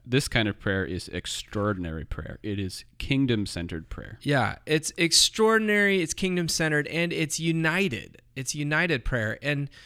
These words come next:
Speaker 2: before the Second Great Awakening happened after the American Revolution, there was this real decline in spirituality, both in America and Europe. And, um, deism was the reigning religion of the day. You know, Thomas Paine, Voltaire,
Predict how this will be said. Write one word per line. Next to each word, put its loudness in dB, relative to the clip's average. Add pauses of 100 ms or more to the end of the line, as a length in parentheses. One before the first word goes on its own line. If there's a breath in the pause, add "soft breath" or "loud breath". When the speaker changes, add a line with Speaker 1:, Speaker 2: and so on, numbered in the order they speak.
(420 loud breath)
Speaker 2:
before 4
the 0
Second 2
Great 2
Awakening 2
happened 0
after -2
the -2
American -2
Revolution, -4
there -2
was -4
this -6
real 0
decline -4
in -4
spirituality, -4
both -2
in -2
America 0
and -2
Europe. -2
And, -6 (640 soft breath)
um, 0 (160)
deism 6
was 0
the -2
reigning -2
religion -2
of -6
the -6
day. -2
You -8
know, -4
Thomas -4
Paine, -4
Voltaire, -4